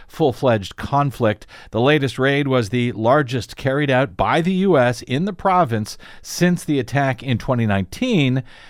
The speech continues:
that targeted and killed then isis leader Abu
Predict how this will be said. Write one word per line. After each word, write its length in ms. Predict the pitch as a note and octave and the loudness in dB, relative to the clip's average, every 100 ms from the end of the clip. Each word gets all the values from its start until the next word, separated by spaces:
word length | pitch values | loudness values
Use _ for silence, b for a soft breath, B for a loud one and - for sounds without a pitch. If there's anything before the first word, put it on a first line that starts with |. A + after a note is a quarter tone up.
| B B B | B B B
that 200 | B2 - | -6 -6
targeted 680 | - C3+ A#2 A#2+ A#2+ A#2 A2+ | -4 -2 0 0 2 0 -2
and 280 | A#2 A2 - | -4 -6 -2
killed 480 | G#3 F3+ B2+ A2+ G#2+ | 0 2 2 0 -4
then 380 | G#2+ D#3+ C3+ | 0 2 0
isis 500 | A2+ A2+ A2 F#2+ - | -2 -2 -4 -4 -8
leader 380 | A2+ A2+ G#2 G#2 | -2 0 2 0
Abu 460 | G2+ G#2+ G2+ F#2+ | 0 -2 0 -2